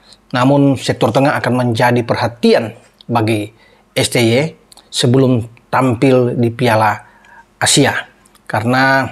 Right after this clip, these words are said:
tidak adanya Marcel memang kelihatan sekali,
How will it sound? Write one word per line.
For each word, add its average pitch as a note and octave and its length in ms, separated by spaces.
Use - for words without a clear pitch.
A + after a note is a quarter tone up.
tidak B2+ 320
adanya B2+ 640
Marcel C#3 480
memang B2 240
kelihatan C3 320
sekali, C3 400